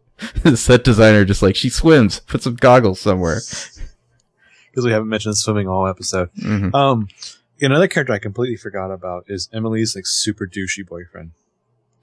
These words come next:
Speaker 1: Oh, that guy, uh, Ben?
Speaker 2: Yeah.
Speaker 1: Yeah, he would, like, he, like, he picks her and Emily and Maya up, like, the morning after, like,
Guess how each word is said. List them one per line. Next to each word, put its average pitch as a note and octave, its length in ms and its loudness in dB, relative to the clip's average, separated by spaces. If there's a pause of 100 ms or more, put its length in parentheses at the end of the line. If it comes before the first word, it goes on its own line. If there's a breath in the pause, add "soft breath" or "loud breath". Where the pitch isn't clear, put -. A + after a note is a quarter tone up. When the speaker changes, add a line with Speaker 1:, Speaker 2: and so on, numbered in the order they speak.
Speaker 1:
Oh, B2 240 8
that A#2 260 6
guy, F#2 360 6
uh, E2+ 240 4
Ben? G#2 540 4 (460)
Speaker 2:
Yeah. F2+ 280 -10 (260)
Speaker 1:
Yeah, A#2 640 8
he A2+ 100 8
would, A#2+ 140 8
like, A2+ 240 6 (240 soft breath)
he, C3 180 6
like, B2+ 320 8 (380)
he B2+ 120 2
picks - 460 -2
her A#2 400 6
and G2 260 4
Emily G#2+ 320 4
and F#2+ 140 4
Maya F#2+ 280 6
up, F2 280 2
like, F#2 160 0
the - 100 -8
morning F#2 380 2
after, F2+ 400 0
like, E2+ 220 -2